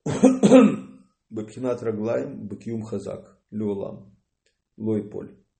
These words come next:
вейфсок, денуст хилтам бесофан,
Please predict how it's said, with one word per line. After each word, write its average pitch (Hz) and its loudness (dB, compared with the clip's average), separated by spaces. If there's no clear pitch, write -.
вейфсок, 98 -12
денуст 107 -8
хилтам 101 -10
бесофан, - -18